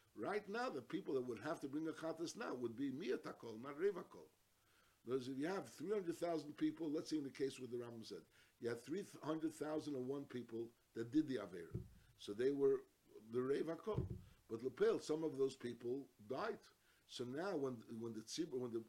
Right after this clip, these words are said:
when the Bezin realizes that, that they did the Aveira and that, and that, that they passed him not, not right,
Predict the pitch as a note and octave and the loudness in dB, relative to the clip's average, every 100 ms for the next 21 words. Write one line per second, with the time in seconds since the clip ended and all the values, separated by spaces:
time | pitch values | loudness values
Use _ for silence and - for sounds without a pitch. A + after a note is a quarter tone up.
0 | A2+ A2+ G#2 F#2+ C#3+ E3 C#3+ C3+ E3+ D3+ | -6 -6 -6 -4 -2 -2 -2 0 2 2
1 | A#2 F#2 F2+ - - _ _ _ G2+ B2 | 0 -6 -10 -14 -18 _ _ _ -6 -2
2 | A#2+ - - - _ _ _ _ _ _ | -2 -4 -10 -20 _ _ _ _ _ _
3 | _ - - G2+ A2+ A2+ A#2+ D3 C#3+ C3 | _ -20 -10 -8 -6 -4 0 2 2 2
4 | A2+ C3+ C3 A2 A2 G#2+ - - A2+ A2+ | 4 4 4 0 -4 -4 -6 -8 -8 -6
5 | A#2 G#2+ A2+ G#2+ - C3 - C3+ A#2+ A#2 | -4 -2 -2 -2 -4 -6 -4 -6 -4 -6
6 | - - - A2 B2+ - - B2 C#3 B2 | -6 -12 -12 -4 -4 -4 -6 -4 -2 0
7 | C#3 A#2+ - | 0 0 -4